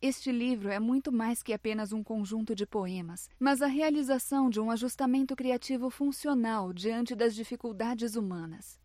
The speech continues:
Influenciada pela minha própria vida, um pouco pela formação em psicologia e a paixão pelo existencialismo, demonstra um olhar existencial contemporâneo dos sentimentos comuns a todos,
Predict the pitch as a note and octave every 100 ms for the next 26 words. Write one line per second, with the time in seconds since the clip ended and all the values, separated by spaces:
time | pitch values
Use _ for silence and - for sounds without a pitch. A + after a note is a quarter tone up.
0 | - B3+ B3+ B3 A#3+ A#3+ - A3 A3 A3
1 | A3 G#3 G#3+ G#3+ G3+ G3 A3 A3 - F#3
2 | E3+ F#3+ G#3 F3 F3+ A#3 B3+ E4 E4 E4
3 | D#4 D4 - C#4 B3+ - C#4+ C#4+ C4+ -
4 | C4+ C#4 C4 A3 G3 G#3 E3+ - A3+ G#3+
5 | G#3+ G3+ - F3 - G#3+ G3+ F#3 G3 -
6 | G#3 F#3+ F#3 F3+ A3 G3 F3+ F#3 _ -
7 | - C4+ C#4 D4 D4+ - C#4+ C4+ A#3 B3
8 | B3+ A3 A#3 - B3 - A#3 A#3+ B3 A#3+
9 | B3+ A#3 A#3 G#3+ A3 F#3+ F3 F#3 A3+ G#3+
10 | G#3+ A3 A3+ A3 - A3 A#3 A#3 B3 -
11 | G#3+ F3 - - -